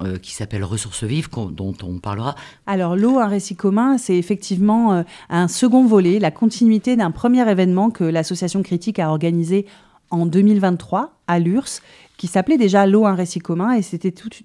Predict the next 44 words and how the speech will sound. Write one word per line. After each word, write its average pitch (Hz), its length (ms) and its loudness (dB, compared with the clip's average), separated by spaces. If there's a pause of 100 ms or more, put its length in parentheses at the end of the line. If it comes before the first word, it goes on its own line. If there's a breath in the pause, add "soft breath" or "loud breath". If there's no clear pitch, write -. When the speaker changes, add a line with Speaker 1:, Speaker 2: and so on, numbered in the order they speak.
(120)
Speaker 2:
une 196 160 0
journée 208 500 2
événement, 196 540 2 (220 soft breath)
journée 226 360 0
et 240 100 -2
soirée, 180 520 -4 (260 loud breath)
autour 254 320 2
de 226 100 6
l'eau. 202 280 4 (320 loud breath)
Mais 185 80 0
il 180 40 -2
s'agissait 208 360 0
de 220 100 2
traiter 208 320 -2
de 214 60 -2
la 190 100 2
question 196 320 -2
de 202 80 0
la, 151 480 0
de 151 200 -6
la 151 120 2
gestion 196 400 0
de 175 120 2
l'eau 185 340 2 (180 loud breath)
potable 170 400 -2
du 165 80 -4
robinet. 156 520 -4 (120 loud breath)
Speaker 1:
Sur 127 220 -8
notre 127 240 -6
territoire. 117 400 -12
Speaker 2:
Sur 196 180 0
notre 208 240 0
territoire, 202 480 2
et 190 60 0
plus 185 120 -4
particulièrement 175 1080 -4
sur 202 140 -4
la 156 160 -2
communauté 175 400 -2
de 175 60 -6
communes 185 260 -2
Fort-Calquier-Montagne 160 760 -6
de 151 80 -4
Lure, 240 240 -2